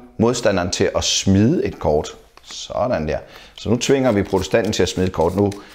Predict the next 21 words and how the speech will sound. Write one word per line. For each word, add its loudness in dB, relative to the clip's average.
nu 0
ved 2
katolikken 0
jo 0
ikke, -4
at, -4
øh, -6
at -8
protestanten -2
næsten -6
kun -4
har -2
dårlige -2
kort, -8
så -8
derfor -4
så -2
er 2
det -2
jo, -4
øh, -8